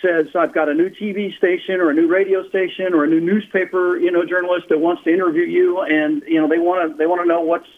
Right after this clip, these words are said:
you know, what's all about this press release. So, uh, it was an exciting time for us. We were, you know, able to get our message out, um, to,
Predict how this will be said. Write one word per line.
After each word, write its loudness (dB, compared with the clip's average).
you -4
know, 0
what's -2
all 2
about -2
this -10
press -2
release. 0
So, 2
uh, 2
it 2
was -4
an 0
exciting 0
time -2
for 0
us. -4
We 2
were, 2
you 0
know, 0
able 0
to -4
get -4
our 2
message -2
out, -2
um, 0
to, 4